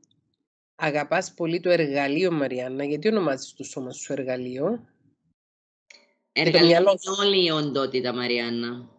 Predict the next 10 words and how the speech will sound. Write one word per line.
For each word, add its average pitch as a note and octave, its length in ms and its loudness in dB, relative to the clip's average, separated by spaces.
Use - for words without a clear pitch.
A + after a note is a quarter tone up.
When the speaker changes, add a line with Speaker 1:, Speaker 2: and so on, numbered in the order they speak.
Speaker 1:
Ναι, D#3 140 -16
εργαλείο. D3 580 -8
Γιατί D3+ 240 -10
το E3+ 120 -4
λες D3+ 220 -8
εργαλείο; C3+ 480 -16
Speaker 2:
Είναι F#3+ 220 2
εργαλείο F#3+ 580 2
το G#3 80 -2
οποίο, F#3 400 4